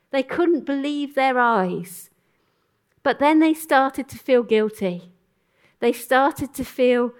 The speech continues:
guilty. They said, "This is not right. This is a day of good news, and we aren't sharing it with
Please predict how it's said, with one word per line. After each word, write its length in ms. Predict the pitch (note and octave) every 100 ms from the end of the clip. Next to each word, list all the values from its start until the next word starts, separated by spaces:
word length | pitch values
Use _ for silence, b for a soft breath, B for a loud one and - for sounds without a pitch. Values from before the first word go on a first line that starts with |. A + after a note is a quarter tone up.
| b _
guilty. 520 | A#3 G#3+ A3 - G3
They 180 | G3 G#3
said, 340 | G#3 B3 A#3
"This 240 | B3+ F4 -
is 180 | D4 D4
not 320 | C#4 C4+ G#3
right. 580 | A3+ G#3 F3+ F3+ - - b b _
This 180 | C#4 -
is 140 | C#4+
a 80 | D4
day 340 | C#4+ C#4+ D4
of 160 | C#4+ C4+
good 200 | C4 B3+
news, 360 | A#3 A#3+ G#3+ G#3+
and 180 | A3
we 180 | B3 C#4+
aren't 360 | C#4+ C#4+ C4+ -
sharing 640 | - C#4+ D#4 D#4 C4+ A#3
it 180 | - -
with 160 | A3+